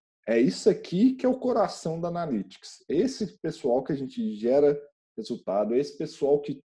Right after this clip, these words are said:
traz dinheiro pra gente, é esse res-, esse pessoal que fica extremamente satisfeito com a gente,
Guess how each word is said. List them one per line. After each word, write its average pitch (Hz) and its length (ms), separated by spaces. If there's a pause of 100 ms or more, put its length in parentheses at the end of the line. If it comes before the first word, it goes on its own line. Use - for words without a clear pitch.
traz 160 320
dinheiro 123 360
pra 101 200
gente, 104 420 (320)
é 151 280
esse 170 180
res-, 151 300
esse 123 260
pessoal 123 460
que 135 140
fica 160 440
extremamente 175 880
satisfeito 127 500
com 139 100
a 131 60
gente, 147 200